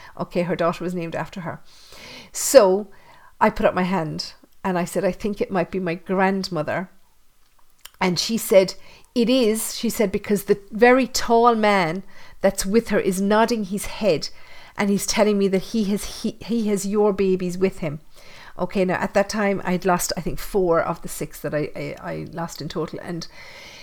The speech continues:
um, he was nodding his head, and my granddad was very tall. He was over six foot, whereas my grandmother was, like, five foot nothing. <laughs> Okay, so he, you know, when he stands beside her, obviously he looks taller because of, you know, her being so small.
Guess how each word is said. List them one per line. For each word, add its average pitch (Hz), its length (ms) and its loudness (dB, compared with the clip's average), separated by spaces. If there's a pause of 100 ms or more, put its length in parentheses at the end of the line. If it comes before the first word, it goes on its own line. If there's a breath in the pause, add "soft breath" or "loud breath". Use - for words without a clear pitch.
(300 loud breath)
um, 170 680 2
he 233 180 -2
was 220 160 2
nodding 208 380 2
his 185 160 -4
head, 196 260 2
and 196 140 -2
my 190 120 4
granddad 208 440 2
was 185 180 4
very 180 200 2
tall. 185 220 0
He 185 80 -2
was 175 120 -6
over 185 240 -2
six - 300 -8
foot, - 200 -2
whereas 180 280 0
my 175 100 -2
grandmother 170 380 0
was, 160 180 -6
like, - 100 -4
five 156 220 0
foot - 180 -10
nothing. 156 320 -8 (120)
<laughs> 190 160 0
Okay, 196 400 6 (500 loud breath)
so 202 320 4
he, 202 200 2
you 180 200 -2
know, 185 80 0
when 185 120 2
he 190 40 0
stands 208 320 0
beside 185 320 0
her, - 60 0
obviously 180 320 -2
he 180 80 -2
looks 180 180 -6
taller 165 320 2
because 170 320 -4
of, 160 120 -10 (180)
you 170 100 -4
know, 156 80 -4
her 156 100 -2
being 156 140 -4
so 147 140 -8
small. 135 340 -4